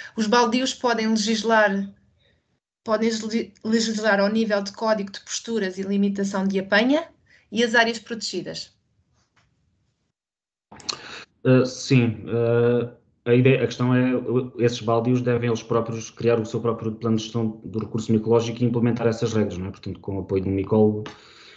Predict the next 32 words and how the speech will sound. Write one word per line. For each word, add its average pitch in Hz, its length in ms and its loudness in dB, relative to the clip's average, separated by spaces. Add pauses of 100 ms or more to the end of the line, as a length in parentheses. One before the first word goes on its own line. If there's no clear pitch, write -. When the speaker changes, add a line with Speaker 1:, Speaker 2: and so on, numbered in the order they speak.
(140)
Speaker 2:
o 101 80 -4
que - 100 -10
deve 110 160 2
ser 110 180 2
feito 110 280 2
é 107 80 6
exatamente 107 480 2
isso, 101 200 -10
é, 90 100 -12 (320)
é 98 60 -4
regulamentar 101 500 0
as 101 100 2
apanhas, 127 380 4
quantidades 104 480 -2
por 104 160 -6
dia, 117 520 4 (220)
tendo 95 200 -2
em 92 40 -4
conta 98 240 -4 (160)
aquele 95 240 -2
tal - 420 -6 (160)
cronograma 98 580 2
do 90 120 -4
que 101 80 -4
é 98 60 0
que - 60 -14
estamos 101 220 -6
a 95 60 2
produzir 98 500 0
e 90 120 0
et 87 120 -6
cetera, 113 400 0